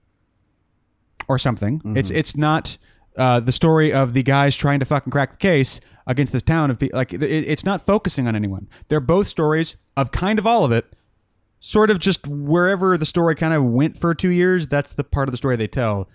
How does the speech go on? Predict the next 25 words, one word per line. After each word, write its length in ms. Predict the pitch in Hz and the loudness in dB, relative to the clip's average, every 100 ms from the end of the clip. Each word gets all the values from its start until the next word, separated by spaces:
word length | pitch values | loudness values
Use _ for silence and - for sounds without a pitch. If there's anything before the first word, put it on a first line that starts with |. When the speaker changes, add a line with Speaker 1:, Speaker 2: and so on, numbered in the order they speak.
| _ _ _ | _ _ _
Speaker 1:
without 300 | 139 156 185 | 0 2 2
actually 300 | 180 - 165 | 0 -2 -2
being, 340 | 143 151 139 - _ _ _ _ _ - _ _ _ | 0 0 0 -4 _ _ _ _ _ -18 _ _ _
like, 260 | 147 - _ _ _ | -8 -8 _ _ _
serving 460 | - - 190 170 156 | -8 -2 0 0 -2
some 180 | - 151 | -4 -4
particular 560 | 143 175 160 147 135 | -4 -4 -4 -4 -4
storytelling 680 | 131 - - 147 135 131 117 | -4 -6 -2 0 0 -2 0
master. 400 | 151 143 - 87 | 0 -2 -4 -8
It's 140 | 123 | -4
just 160 | - - | -4 -2
the 80 | 135 | -4
general, 640 | 117 156 156 147 127 123 _ - - - | 0 0 2 2 2 -2 _ -20 -20 -4
here's 240 | 208 214 | -2 0
the 240 | 175 185 - | 0 -2 0
This 160 | 175 | -2
American 320 | 180 170 160 151 | 0 0 0 0
Life 220 | 156 143 | -2 -2
episode 560 | 151 139 - 107 92 | -2 -2 -2 -4 -4
of 120 | - 123 | -6 -2
what 120 | 127 | 0
happened 500 | 139 143 113 101 104 - _ _ | 0 0 0 0 -4 -8 _ _
in 220 | 127 123 | 0 2
West 200 | 117 - | 2 0
Memphis 520 | 165 160 107 - - | 0 0 0 -2 -8